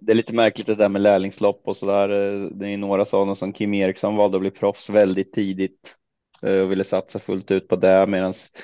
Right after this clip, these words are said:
många andra då var rädda för att, att bli proffs just för att man inte fick köra i de här lärlingsloppen och sådär. Så att, eh, för att då är det lätt att man, eh, man,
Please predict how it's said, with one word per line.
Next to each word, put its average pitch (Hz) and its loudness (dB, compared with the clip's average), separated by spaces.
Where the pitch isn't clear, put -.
många 107 6
andra 101 6
då 107 6
var 98 6
rädda 98 4
för 101 6
att, 92 6
att 92 -2
bli 117 4
proffs 90 2
just 95 2
för 92 4
att 95 0
man 95 0
inte 95 -2
fick - -6
köra 98 4
i 135 4
de 143 -2
här 95 -2
lärlingsloppen 95 2
och 78 -10
sådär. 76 -2
Så - -6
att, - -6
eh, 80 2
för - -4
att - -4
då 90 -2
är 87 4
det 85 0
lätt 90 0
att 82 -4
man, 78 -6
eh, 71 -2
man, 98 0